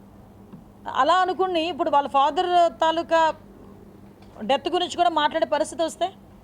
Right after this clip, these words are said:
అంటే దయచేసి అదే అర్థం చేసుకోవాలి. నోటికొచ్చినట్టు ఎలా పడితే అలాగా,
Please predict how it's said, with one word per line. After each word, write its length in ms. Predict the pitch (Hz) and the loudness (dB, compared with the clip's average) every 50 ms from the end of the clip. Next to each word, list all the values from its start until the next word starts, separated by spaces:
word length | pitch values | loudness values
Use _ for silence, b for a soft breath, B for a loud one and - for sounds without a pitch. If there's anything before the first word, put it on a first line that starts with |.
| - - - - - - - - - - - - - - - - - - - - - - - | -20 -20 -20 -20 -20 -20 -20 -20 -20 -20 -18 -14 -12 -12 -10 -12 -12 -14 -14 -14 -14 -10 -6
అంటే 200 | 427 523 349 226 | -4 -4 -2 0
దయచేసి 460 | 208 240 262 285 - 415 440 349 370 | 0 0 2 2 2 0 2 2 2
అదే 140 | 302 269 349 | 2 4 4
అర్థం 320 | 381 370 269 359 370 349 | 2 2 2 0 0 0
చేసుకోవాలి. 520 | 349 330 320 - - 302 294 285 285 285 269 | 0 0 0 0 -2 0 0 0 0 -2 -2
నోటికొచ్చినట్టు 680 | 240 240 254 254 330 277 320 - - 320 320 302 277 | -2 -2 -2 -4 -4 -6 -6 -6 -6 -4 -4 0 2
ఎలా 140 | 262 254 269 | 2 2 2
పడితే 300 | 262 269 285 277 220 294 | 2 0 -2 -4 -2 -2
అలాగా, 440 | 277 269 269 277 269 262 277 277 | 0 0 0 0 0 0 -2 -2